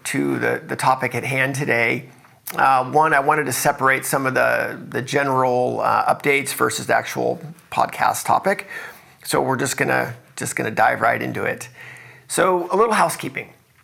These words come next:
And yeah, it's been a while since I've recorded a podcast. Uh,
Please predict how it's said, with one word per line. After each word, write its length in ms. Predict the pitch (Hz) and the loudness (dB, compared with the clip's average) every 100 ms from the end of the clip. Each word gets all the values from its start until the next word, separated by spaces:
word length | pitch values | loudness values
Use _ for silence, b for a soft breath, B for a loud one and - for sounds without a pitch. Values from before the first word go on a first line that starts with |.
| _ - | _ 0
And 480 | 160 160 160 151 | 4 4 4 2
yeah, 320 | 135 135 175 165 | 2 4 4 2
it's 140 | - | 0
been 160 | 170 185 | 0 2
a 100 | 165 | 4
while 300 | 151 185 180 | 4 4 2
since 260 | 170 156 | -2 -2
I've 140 | 151 143 | 0 -2
recorded 400 | 127 147 151 - | -2 -2 0 -2
a 40 | |
podcast. 880 | - 127 165 156 - 110 - - - B B B - | 0 0 0 0 0 0 -4 -12 -16 B B B 0
Uh, 580 | - 139 131 123 127 | 2 4 4 4 2